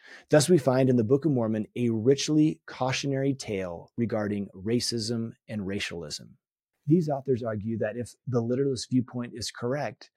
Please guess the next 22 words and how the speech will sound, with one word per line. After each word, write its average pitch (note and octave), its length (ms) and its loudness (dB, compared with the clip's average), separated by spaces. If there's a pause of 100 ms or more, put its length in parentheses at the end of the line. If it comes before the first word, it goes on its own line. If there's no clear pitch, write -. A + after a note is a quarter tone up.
(260)
then C#3 160 2
perhaps B2 400 -4
the B2+ 120 0
Book C3 200 0
of A#2 120 -2
Mormon A#2+ 300 -2
is A2+ 100 -4
showing B2 360 -4
us B2 140 -4
the A#2+ 240 -2
dangers G#2 720 -4
of A2 120 -8
racism G2 720 -8
and B2 100 -8
encouraging A#2+ 640 -2
us G#2 300 -8
to - 100 -8
move A2+ 400 -2
in A2 160 -8
a G2+ 60 -6
better G2+ 280 -4
direction. F#2+ 600 -10